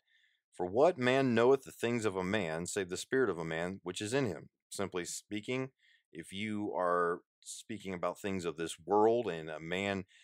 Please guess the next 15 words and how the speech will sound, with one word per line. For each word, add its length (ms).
knows 500
those 260
things 380
through 140
his 180
own 580
knowledge 600
and 200
own 280
study, 560
but 120
the 40
Bible 400
is 60
different. 340